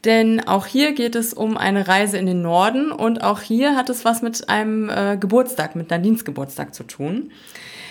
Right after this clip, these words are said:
Äh, wir kennen, äh, Nadine und ihre Familie persönlich und haben ja selbst schon ein paar magische Orte mit ihnen besucht und ein paar Ausflüge und kleinere Reisen zusammen unternommen. Äh, sie und ihre Familie sind für uns einfach die,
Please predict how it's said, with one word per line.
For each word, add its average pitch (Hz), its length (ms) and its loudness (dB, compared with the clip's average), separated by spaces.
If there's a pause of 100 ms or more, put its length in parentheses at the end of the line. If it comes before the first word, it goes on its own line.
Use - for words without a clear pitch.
(160)
Äh, 196 280 2
wir 285 260 2
kennen, 247 440 0
äh, 214 200 -2
Nadine 208 420 2
und 254 140 -4
ihre 226 200 0
Familie 220 720 2
persönlich 220 640 0
und 208 160 -4
haben 202 540 -2
ja 180 240 4
selbst 190 380 0
schon 247 480 0
ein 226 80 -2
paar 214 380 4
magische 208 920 0
Orte 220 260 2
mit 208 160 2
ihnen 214 280 0
besucht 226 440 -2
und 196 240 -2
ein 196 60 -6
paar 196 400 0
Ausflüge 208 500 2
und 180 160 0
kleinere 185 480 0
Reisen 220 320 2
zusammen 226 420 2
unternommen. 214 600 0 (500)
Äh, 196 220 6
sie 202 180 2
und 196 120 0
ihre 196 180 2
Familie 196 340 4
sind 185 180 2
für - 120 -8
uns 180 160 -2
einfach 165 240 -4
die, 185 320 2